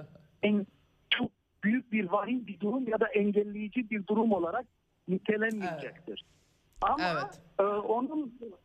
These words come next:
Speaker 2: öbür, e, yüzü de var. E, Türkiye böyle bir şey yapar mı? Bence yapmaz. Yani
Speaker 1: Evet.
Speaker 2: tek
Speaker 1: <laughs>
Speaker 2: Fırat'ın doğusunda tek bir defa girdi. O da Trump'la, e, uzlaş-,
Speaker 1: Evet.
Speaker 2: uzlaşarak girdi. Trump bile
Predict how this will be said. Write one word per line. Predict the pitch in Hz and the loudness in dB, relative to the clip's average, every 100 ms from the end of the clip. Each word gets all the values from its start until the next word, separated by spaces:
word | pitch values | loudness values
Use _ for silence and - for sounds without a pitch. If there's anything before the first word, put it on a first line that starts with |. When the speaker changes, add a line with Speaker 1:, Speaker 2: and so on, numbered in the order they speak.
| - | 2
Speaker 2:
öbür, | 226 233 320 302 - - | 2 4 2 2 -4 -2
e, | 180 165 156 147 147 | 2 4 2 0 -2
yüzü | 160 190 214 180 | 0 2 2 2
de | 147 | 2
var. | 160 285 370 _ _ _ - | 2 0 -4 _ _ _ -2
E, | 156 151 - | 2 2 2
Türkiye | 277 302 262 254 | 0 0 0 0
böyle | 240 247 226 190 | 2 0 -2 -4
bir | |
şey | 185 208 180 | -2 -2 2
yapar | 180 - 185 165 | 0 2 -2 0
mı? | 147 233 277 - | 0 0 0 0
Bence | 214 165 320 | 0 2 2
yapmaz. | 269 226 - 170 127 _ - | 2 2 0 -2 -2 _ 0
Yani | 147 147 165 156 - | 2 4 2 2 -2
Speaker 1:
Evet. | 226 196 185 | -2 0 -2
Speaker 2:
tek | 269 - | -2 -4
Speaker 1:
<laughs> | 190 196 180 185 170 170 | -8 -8 -6 -4 -4 -2
Speaker 2:
Fırat'ın | 208 233 - 220 190 | 0 0 0 0 2
doğusunda | 214 214 233 220 226 233 - - | 2 0 0 0 2 0 0 0
tek | 254 _ - | 0 _ -6
bir | 180 | 0
defa | 185 - 185 147 | 0 2 0 0
girdi. | - 147 240 254 | 0 0 2 2
O | 330 254 214 | 4 0 -4
da | 247 - | -8 -2
Trump'la, | 226 226 - 165 151 135 - - _ - - | 0 0 0 0 0 -2 -8 -20 _ -8 -2
e, | |
uzlaş-, | 147 156 196 175 185 180 220 220 | 0 4 4 4 2 0 -2 -2
Speaker 1:
Evet. | 165 151 - - | -4 -8 -14 -4
Speaker 2:
uzlaşarak | 175 190 220 214 - | -2 0 0 0 -4
girdi. | - 135 120 226 311 - | -4 -2 2 0 0 -2
Trump | 233 269 - | 0 0 -2
bile | 175 | 0